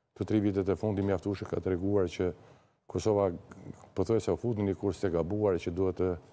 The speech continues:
kthehet në kursin e vet. Gjithashtu,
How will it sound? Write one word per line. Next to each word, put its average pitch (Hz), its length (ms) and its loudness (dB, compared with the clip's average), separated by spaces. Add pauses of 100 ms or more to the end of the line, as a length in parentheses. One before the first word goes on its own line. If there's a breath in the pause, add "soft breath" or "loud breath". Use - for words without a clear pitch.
(120)
kthehet 95 240 0
në 85 100 -2
kursin 95 300 -2
e 90 60 0
vet. 82 180 0 (760 soft breath)
Gjithashtu, 95 460 0